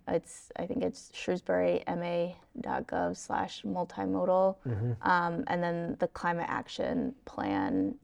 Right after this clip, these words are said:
Speaker 1: survey for the community will be coming out in the next few weeks. So I think by the time this episode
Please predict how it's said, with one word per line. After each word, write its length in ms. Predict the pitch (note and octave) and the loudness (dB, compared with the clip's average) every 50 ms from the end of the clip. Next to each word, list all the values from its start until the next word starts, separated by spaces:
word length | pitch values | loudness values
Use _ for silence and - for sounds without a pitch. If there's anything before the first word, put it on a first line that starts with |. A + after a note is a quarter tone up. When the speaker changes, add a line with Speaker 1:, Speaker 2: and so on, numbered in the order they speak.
| _ _ _ _ _ _ _ _ | _ _ _ _ _ _ _ _
Speaker 1:
survey 800 | - - - - F#3+ E3+ E3+ - - - - - - - - - - | -14 -8 -2 0 2 2 2 0 0 0 2 2 2 2 2 0 -2
for 100 | - - | 0 0
the 80 | - - | 0 0
community 520 | - - - - - - - - - D#3+ | -2 -2 -2 -2 -2 -2 -2 0 0 2
will 140 | D3+ F3 F3+ | 2 2 2
be 120 | - G3 | 2 0
coming 300 | - - - C4 - - - | -2 -2 -4 -6 -4 -4 -4
out 140 | - - - | -4 -4 -2
in 40 | - | -4
the 60 | G#3+ | -4
next 400 | - - - - - - - - _ _ _ - | -4 -6 -8 -10 -14 -20 -20 -20 _ _ _ -6
few 200 | - - - D3+ | -4 -2 0 0
weeks. 340 | - A2 - - - - | 0 -2 -4 -6 -10 -6
So 260 | - - G3 - C4 - - - - - - - - | 0 2 2 2 2 0 -4 -14 -20 -20 -12 -2 2
I 20 | |
think 180 | G#3 G#3+ A3 A3 | 6 6 8 10
by 140 | - F#3+ F#3 | 10 10 10
the 80 | F3+ | 8
time 240 | F3 - - E3+ E3+ | 8 6 2 0 2
this 160 | E3+ E3 - - | 0 0 -2 -4
episode 520 | G3 - - E3+ - - F3+ - - | -4 -4 -6 -4 -2 0 2 2 2